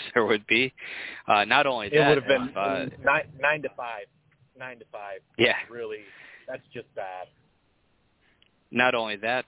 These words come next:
Speaker 1: but, uh, it wouldn't have given us the outcome we have, which is all top four players have a different faction. So, uh, even though there were so many Starks, only one Stark made it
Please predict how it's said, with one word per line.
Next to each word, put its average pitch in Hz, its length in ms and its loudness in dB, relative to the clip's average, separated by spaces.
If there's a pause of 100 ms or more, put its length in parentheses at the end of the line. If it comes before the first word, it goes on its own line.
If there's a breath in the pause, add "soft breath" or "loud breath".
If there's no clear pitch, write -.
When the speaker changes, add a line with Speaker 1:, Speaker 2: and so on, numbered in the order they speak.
(100)
Speaker 1:
but, 104 180 -6
uh, 95 280 -2 (120)
it 95 120 -6
wouldn't 107 300 -6
have 101 180 -4 (220)
given 107 260 0
us 104 100 -2 (100)
the 98 100 0
outcome 101 380 0
we 95 180 -6
have, 120 360 4
which 95 260 -8
is 98 220 -6 (120)
all 101 200 0 (100)
top 104 240 2
four 98 180 -2
players 113 600 -6
have 95 160 -4
a 90 80 -8
different 101 400 -8
faction. 95 500 -4 (640 loud breath)
So, 95 300 4 (300 soft breath)
uh, 95 240 6
even 110 280 -2
though 107 120 4
there 101 120 2
were 95 100 -2 (140)
so 110 100 4
many 104 320 -2
Starks, 107 400 2 (420 loud breath)
only 110 280 4
one 101 300 0 (100)
Stark 113 280 2 (200)
made 101 220 -4
it 95 140 -2